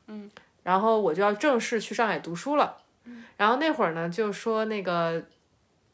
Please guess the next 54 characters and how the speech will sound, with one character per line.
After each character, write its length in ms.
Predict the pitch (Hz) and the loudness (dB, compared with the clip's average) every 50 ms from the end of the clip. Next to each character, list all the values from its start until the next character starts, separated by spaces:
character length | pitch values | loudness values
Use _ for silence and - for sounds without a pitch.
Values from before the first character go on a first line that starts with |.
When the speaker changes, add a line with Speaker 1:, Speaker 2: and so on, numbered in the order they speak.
| - - - _ | -20 -20 -20 _
Speaker 2:
我 160 | - 190 170 | -10 -8 -6
就 80 | 190 202 | -6 -6
说 260 | 190 - 247 262 254 | -2 2 4 6 6
了 240 | 247 220 202 180 175 | 8 8 6 6 4
我 160 | 160 170 165 165 175 175 - | 2 -2 -6 -6 -8 -10 -10
之 120 | - 226 | -10 -10
前 240 | 214 - - 180 185 | -6 -2 -2 0 0
那 80 | 220 226 | 2 2
个 60 | 233 | 4
愿 180 | 247 254 240 | 4 6 6
望， 140 | 208 175 160 | 6 4 4
我 100 | 156 165 | 2 -2
就 120 | 170 196 185 | -4 -4 -2
说 100 | 196 196 | -2 -2
我 60 | 202 | 0
想， 200 | 202 175 139 - | 0 -2 -2 -2
我 60 | - | -4
想 180 | 190 185 - - - _ _ _ _ _ _ _ _ _ _ _ | -4 -4 -6 -8 -12 _ _ _ _ _ _ _ _ _ _ _
出 160 | - - 214 | -12 -10 -8
去 100 | 190 208 | -8 -8
租 240 | 180 170 - 226 226 | -10 -8 -6 -4 -4
房 220 | 196 185 - 139 | -4 -4 -6 -6
子 80 | 165 165 | -8 -10
住， 180 | 165 - 175 156 | -10 -10 -10 -8
就 140 | 165 190 | -6 -6
我 60 | 170 165 | -6 -6
不 100 | - - | -6 -6
想 180 | 190 160 - - | -6 -6 -8 -10
住 100 | - 190 | -14 -14
宿 180 | 175 - - 185 | -14 -14 -14 -14
舍。 320 | - - 220 196 175 196 - - | -10 -8 -8 -8 -8 -10 -14 -16
Speaker 1:
嗯。 200 | 240 240 226 220 220 - - - - - - - | -18 -16 -16 -16 -18 -20 -20 -20 -20 -20 -12 -6
Speaker 2:
然 100 | 170 170 | -4 -2
后 160 | 175 196 202 | -2 -2 -2
小 200 | 196 - - 160 | -4 -4 -4 -4
毛 200 | 151 151 147 156 | -2 -2 -2 -2
就 140 | 170 185 190 | -4 -4 -6
是 140 | 175 - 175 | -8 -8 -6
找 160 | - - - | -6 -6 -6
了 80 | - - | -6 -10
个 60 | 175 | -8
房 200 | 170 - - - - - 185 | -6 -6 -6 -6 -8 -10 -10
子。 140 | 180 190 170 | -8 -6 0
Speaker 1:
对， 240 | 202 302 277 254 226 | 4 4 4 4 4
在 200 | 233 294 285 294 | 2 2 2 2
那 100 | 311 320 | 2 2
两， 280 | 302 277 226 - - - | 2 2 2 0 0 -2
这 160 | 302 320 294 | -2 -2 -2
块 140 | 226 233 247 | -2 0 0
儿 60 | 233 | 0
我 100 | 208 - - | 0 0 0
来 120 | - 214 | 0 0
说。 160 | 233 247 - 285 | 0 4 8 10
Speaker 2:
哎， 80 | 339 | 12